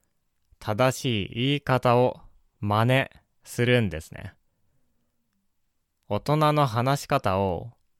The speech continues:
イミテイトします。この真似、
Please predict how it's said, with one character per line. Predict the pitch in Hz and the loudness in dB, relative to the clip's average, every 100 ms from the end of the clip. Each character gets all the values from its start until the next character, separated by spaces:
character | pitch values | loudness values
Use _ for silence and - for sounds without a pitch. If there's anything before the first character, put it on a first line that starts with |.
| _ | _
イ | 139 | 0
ミ | 151 135 | 2 2
テ | - 92 | -2 -4
イ | |
ト | 87 - _ _ | -6 -14 _ _
し | - | -10
ま | 95 80 | -8 -8
す。 | - - _ _ _ _ _ _ _ _ _ _ _ _ _ _ _ _ | -10 -20 _ _ _ _ _ _ _ _ _ _ _ _ _ _ _ _
こ | - 113 | -4 0
の | 123 104 - - _ _ _ _ | 2 2 -2 -14 _ _ _ _
真 | 104 110 | -2 2
似、 | 127 | 2